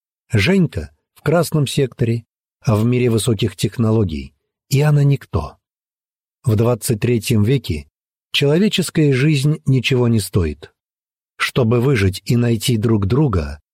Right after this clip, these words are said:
Андрей и Женька должны вернуть утраченную свободу любой ценой. Пролог.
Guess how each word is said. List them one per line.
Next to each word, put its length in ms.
Андрей 460
и 180
Женька 520
должны 460
вернуть 400
утраченную 540
свободу 580
любой 460
ценой. 580
Пролог. 680